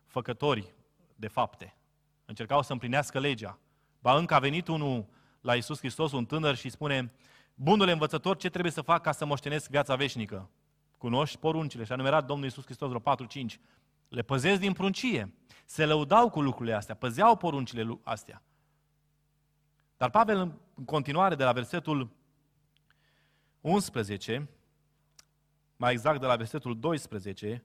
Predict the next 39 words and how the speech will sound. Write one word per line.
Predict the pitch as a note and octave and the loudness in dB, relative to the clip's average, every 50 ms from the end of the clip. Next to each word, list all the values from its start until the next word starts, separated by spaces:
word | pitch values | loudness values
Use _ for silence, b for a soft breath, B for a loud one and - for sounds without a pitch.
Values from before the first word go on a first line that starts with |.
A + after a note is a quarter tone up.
| _ - | _ -12
unsprezece | B2+ B2 - - A#2 A2+ A2+ - A#2 | -12 -12 -8 -6 -6 -6 -6 -8 -10
este | A2+ - A#2 | -12 -8 -8
un | A2+ G#2+ | -6 -6
verset | A2+ G#2+ - B2+ A#2+ | -6 -8 -8 -10 -6
de | A2+ A2 | -6 -6
tradu-, | G#2 - G#2+ G2+ G#2+ - _ _ | -6 -6 -8 -8 -8 -10 _ _
tra-, | - A2 G#2+ - - A#2 A2+ A#2 A#2+ A#2 | -6 -6 -6 -6 -6 -8 -8 -6 -8 -8
de | - A2+ | -8 -8
tranziție | G#2+ - A2 G#2 G#2+ G#2 C3 F3 D3+ - C3 B2 | -8 -6 -6 -6 -6 -4 -6 -8 -8 -6 -8 -8
în | A#2 | -4
care | A#2 A#2+ A#2 | -2 0 0
arată | A#2 C3 C#3+ C#3 - B2+ B2+ - B B B B B B | 2 2 0 0 -2 -6 -8 -8 B B B B B B
poziția | - C3 B2+ A2 C#3 E3+ - - D3 C3+ E3 C#3+ | -4 -4 -2 -2 -4 -6 -4 0 2 2 2 2
omului | C#3+ C#3+ C#3 C3+ C3 B2+ B2+ | 0 -2 -2 -2 -2 -2 -2
nou | B2+ C3+ D3+ D3 C3+ A#2+ A2 G2+ G2+ _ _ _ _ _ _ _ _ _ _ | 0 2 2 2 2 0 -4 -8 -12 _ _ _ _ _ _ _ _ _ _
care | - A#2+ A#2+ B2 | -4 -2 0 0
este | A#2+ - - A#2 | -2 -4 -6 -8
din | G#2+ G#2 B2+ F3+ G#3 F#3 | -6 -2 0 0 0 0
Hristos, | - C3+ A#2 - - - B2 A#2 C#3 C#3+ - - _ _ _ | -2 -6 -8 -8 -6 -2 0 0 0 0 -4 -10 _ _ _
da? | - A2+ G#2+ A#2+ C#3 - B B B | -8 -4 -2 -2 -4 -4 B B B
"V-ați | - C3 B2 C#3+ | 0 0 0 2
îmbrăcat | C3 C3 B2+ D#3+ E3 D#3 | -2 0 4 4 4 4
cu | E3 D#3+ | 4 0
omul | D#3 D#3 | -2 -2
cel | C#3 - D3 C#3 | -2 -2 -2 0
nou | D3+ D#3+ | 0 0
care | C#3 - C#3+ C#3+ | 0 0 -2 -4
se | B2 - | -2 -6
înnoiește | C#3 C#3 C#3+ D3 - - | -4 -4 -4 -4 -4 -6
spre | B2+ - - C#3+ | -8 -4 -4 -6
cunoștință | C3 - C3+ C#3 B2 - E3 D#3 - - | -4 -4 -4 -6 -6 -6 -8 -10 -8 -8
după | B2+ A#2+ B2 B2+ D#3 D3 D#3 C3+ | -10 -10 -4 -6 -4 -2 -2 -4
chipul | - E3+ D#3+ - D3 C#3 | -4 -4 -6 -2 -2 -4
celui | A#2 - D#3 D3 C3+ | -2 -2 -2 -2 -2
ce | - C3+ | 0 0
l-a | C3 | 0
făcut", | A#2 C#3 C3+ C#3+ | 0 0 -4 -4
adică | C3 B2 C3 B2+ A#2+ | -4 -4 -2 -4 -4
Hristos. | A2+ A2+ - - - F2+ F2+ - | -6 -8 -8 -4 -4 -4 -4 -4